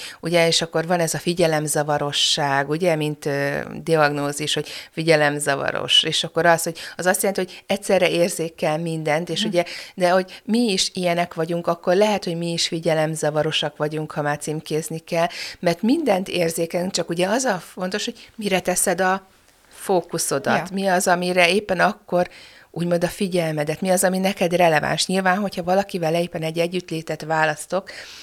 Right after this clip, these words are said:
Speaker 1: és mondjuk, ö, sz-, éppen közösülünk, akkor lehet, hogy nem az a releváns, hogy elment az úton egy mentő. Ugye?
Speaker 2: Mhm.
Speaker 1: Tehát, hogy most,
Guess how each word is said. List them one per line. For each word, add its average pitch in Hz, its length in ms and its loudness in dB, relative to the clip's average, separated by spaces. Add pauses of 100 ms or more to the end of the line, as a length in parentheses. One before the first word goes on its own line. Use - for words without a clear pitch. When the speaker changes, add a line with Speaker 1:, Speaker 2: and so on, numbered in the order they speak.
(280)
Speaker 1:
és - 180 0
mondjuk, 160 320 -2
ö, 156 400 2 (120)
sz-, - 240 -2
éppen 165 440 -2
közösülünk, 214 800 4 (200)
akkor 180 240 2
lehet, 220 240 6
hogy 180 120 -2
nem 185 180 2
az 180 140 2
a 160 60 0
releváns, 165 520 2
hogy 151 140 -4
elment 151 380 0
az 156 140 -10
úton 165 340 -6
egy 151 160 -4
mentő. 147 560 -6 (540)
Ugye? 165 220 -2
Speaker 2:
Mhm. 147 100 -6
Speaker 1:
Tehát, 151 180 -4
hogy 165 160 -8
most, - 300 -6